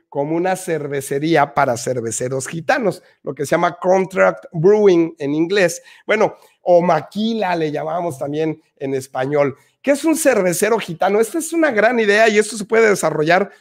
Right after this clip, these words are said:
muchísimo y tiene mucho que ver con el desarrollo y posi-, con la construcción y desarrollo y posicionamiento de una marca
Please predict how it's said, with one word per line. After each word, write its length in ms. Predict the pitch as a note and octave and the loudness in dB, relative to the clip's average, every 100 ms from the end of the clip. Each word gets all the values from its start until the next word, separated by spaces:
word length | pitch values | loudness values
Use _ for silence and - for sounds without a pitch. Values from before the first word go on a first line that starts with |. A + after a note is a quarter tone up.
| _ | _
muchísimo 600 | D#3+ D#3 F#3 F#3 F#3+ G3 G#3 | -8 -8 -8 -6 -2 -2 -4
y 80 | E3 | -6
tiene 180 | C4 | -2
mucho 280 | C#4+ C#4 C4 | -2 -2 -4
que 100 | - | 0
ver 160 | A#3 A#3 | 0 0
con 160 | B3 | 0
el 120 | G#3 D#3+ | 0 0
desarrollo 800 | D#3+ - D3+ E3 G3+ F#3+ G3+ G3 - _ _ | -2 0 -2 0 2 4 4 2 -6 _ _
y 120 | E3 | -10
posi-, 540 | C#3+ E3 D#3 E3 D3 - | -6 -4 -4 -6 -12 -4
con 160 | F#3 | 0
la 100 | F#3 | 0
construcción 640 | F#3 F#3 F#3+ F3+ - C#4+ | 0 -2 -2 -4 0 0
y 60 | C#4+ | 0
desarrollo 640 | A3+ E3 E3+ D#3+ G#3 A#3+ | 0 0 0 2 2 2
y 40 | A#3+ | 0
posicionamiento 1080 | F#3+ - C#3 D3+ D3+ D3+ F3+ F#3+ F#3 G3 G3 _ _ | -2 -2 -4 -4 0 2 2 0 -2 -4 -4 _ _
de 180 | D3+ D3 | -6 -2
una 300 | F3 F#3 F3+ | 0 2 2
marca 540 | D#3+ D3+ D3+ D#3+ D#3 | 2 0 0 -2 -2